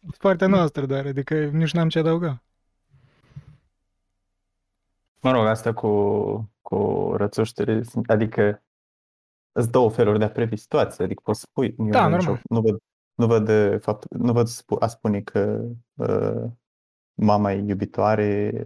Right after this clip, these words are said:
Speaker 2: uh, ca și ceva mai greșit decât să spui că are un instinct să-și protejeze puii, adică, pur și simplu, una e, faci parte dintr-o paradigmă, sunt mai nouă, știi, știi, științifică,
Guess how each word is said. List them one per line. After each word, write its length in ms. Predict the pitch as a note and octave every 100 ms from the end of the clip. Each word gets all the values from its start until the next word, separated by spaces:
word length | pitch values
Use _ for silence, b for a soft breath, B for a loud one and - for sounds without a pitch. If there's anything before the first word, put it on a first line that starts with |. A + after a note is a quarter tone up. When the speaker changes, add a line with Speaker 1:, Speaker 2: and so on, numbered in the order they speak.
| -
Speaker 2:
uh, 360 | G2+ G2+ G2+ G#2+
ca 120 | G2+
și 200 | - -
ceva 280 | - - G#2
mai 260 | G2+ G2 G2
greșit 540 | G#2 G2 - G2 -
decât 240 | - - -
să 60 | -
spui 220 | - G2
că 120 | -
are 260 | G2 G2+ G2
un 80 | F2+
instinct 480 | F#2 F#2 F#2+ F#2 F2+
să-și 220 | F#2 -
protejeze 560 | G2 F#2+ G2 F#2 F2+ F2+
puii, 340 | - G2 F2
adică, 480 | F2 F#2+ - F#2+ F#2+ B -
pur 120 | A#2
și 60 |
simplu, 260 | A#2 A2+ A2
una 160 | A2 G2+
e, 140 | G#2 G2 _
faci 200 | A2 -
parte 220 | G#2+ G#2
dintr-o 240 | G2 G2
paradigmă, 800 | F#2+ G2 G2 G2 G#2 G2 G2 G2 F#2+ B _ _
sunt 160 | - A2
mai 120 | G2
nouă, 440 | G2+ G#2 F#2+ G2
știi, 300 | F#2+ - G#2
știi, 200 | G#2 -
științifică, 880 | - - G#2 - G#2 - - G#2 A2+